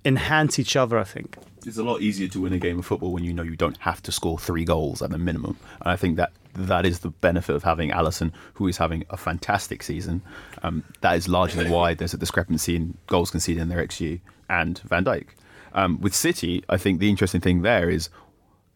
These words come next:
Speaker 2: when they concede one, they tend to freak out because City, City's system of possession football, of the press,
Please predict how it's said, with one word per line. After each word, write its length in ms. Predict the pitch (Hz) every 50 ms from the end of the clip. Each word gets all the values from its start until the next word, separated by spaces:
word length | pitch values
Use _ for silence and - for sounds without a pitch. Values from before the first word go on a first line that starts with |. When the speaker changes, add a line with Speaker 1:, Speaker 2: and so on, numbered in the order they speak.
| _ -
Speaker 2:
when 260 | - 110 117 120 117
they 120 | 120 117
concede 420 | 107 - 113 101 - - 127 120 104
one, 480 | 101 110 123 113 92 87 85 - - - _
they 200 | - 98 107 104
tend 260 | 92 - 123 120 113 110
to 140 | - 98 82 - - _ _
freak 300 | - - - 104 92 -
out 200 | 113 107 90 -
because 340 | - 95 - - - 95 92
City, 520 | - - 135 113 - - 101 92 85 - - -
City's 360 | - - 147 - - 104 -
system 460 | - - 151 127 - - - 98 92 95
of 300 | 90 85 87 80 - - - - - - - -
possession 420 | - 92 87 101 92 87 - - 92
football, 520 | - - 156 - - 127 123 120 113 98
of 60 | - -
the 60 | 98
press, 400 | - - 131 113 101 90 -